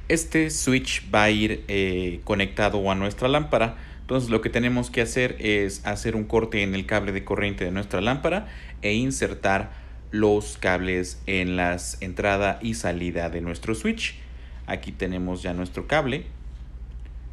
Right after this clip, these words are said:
Ya lo hemos cortado previamente. Y pues tenemos el otro extremo, el que va a la lámpara. La lámpara ahorita está colgada en,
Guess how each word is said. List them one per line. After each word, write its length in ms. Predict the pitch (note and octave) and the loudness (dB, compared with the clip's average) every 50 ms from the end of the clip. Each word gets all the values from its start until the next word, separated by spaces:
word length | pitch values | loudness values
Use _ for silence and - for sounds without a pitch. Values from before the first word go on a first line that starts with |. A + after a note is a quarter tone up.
| - - - | -12 -12 -6
Ya 220 | - F#2+ F#2 F2+ | -2 0 0 2
lo 300 | F2+ F2+ F2+ F2+ F2+ F2+ | 2 0 0 2 2 2
hemos 260 | F#2 F#2 F2+ F2 E2+ - | 0 0 -2 -2 -4 -4
cortado 540 | - F#2 F2+ F2+ - F#2 F2 F2 F2 E2+ | -4 -4 -4 -2 0 0 0 0 0 -2
previamente. 880 | - - G2+ G2+ G2+ A2 B2 C#3 F3 G3+ F#3+ F3 - - B2 E3+ - - - - - - - - - - - - - - - - - - - - - - - - - - - - - - - - - - - - | -2 0 0 2 2 2 2 2 2 0 0 0 0 0 0 0 -2 -6 -12 -14 -14 -14 -16 -16 -16 -16 -16 -16 -16 -16 -16 -14 -14 -14 -14 -14 -14 -14 -14 -14 -14 -14 -14 -14 -14 -12 -12 -14 -14 -14 -12 -10
Y 440 | - D3 E3 F3 D#3+ D3+ D3+ E3+ F3+ - - - | -8 -6 -4 -4 -2 -2 -4 -4 -6 -8 -6 -2
pues 300 | - B2+ B2+ C3 B2+ - | 0 2 2 0 0 -2
tenemos 460 | G#2+ G2 G2 G2 G2 G2+ G#2 - - | -2 -2 -2 -2 -2 -2 -4 -6 -8
el 220 | - F2 E2+ E2+ - - | -6 -6 -6 -6 -6 -4
otro 320 | - F#2 E2+ - - - - | -2 -2 -2 -2 -4 -6 -6
extremo, 420 | - - - F2+ D#2 D2+ D2+ D#2 | -6 -4 -4 -6 -4 -4 -6 -8
el 100 | D#2 E2 | -8 -6
que 120 | - F#2 | -6 -4
va 120 | E2+ E2+ E2 | -4 -2 -2
a 20 | E2 | -2
la 80 | F2 | -2
lámpara. 380 | F2+ F#2+ F#2+ F#2 - F#2+ F#2+ F#2+ | -2 -2 -2 -2 -2 0 2 2
La 60 | G2+ | 2
lámpara 300 | A2 A#2+ A#2+ - B2+ A2+ | 2 2 2 2 2 4
ahorita 320 | G#2+ G2+ G2+ - - F#2 | 4 2 2 0 0 0
está 340 | F#2 F2+ - - F#2 F2 E2+ | 0 0 -2 -4 -4 -4 -2
colgada 440 | - F#2+ F2+ F2+ F2 F2 E2+ E2+ E2 | -2 0 0 2 2 2 2 0 -2
en, 140 | D#2 D#2 | -6 -8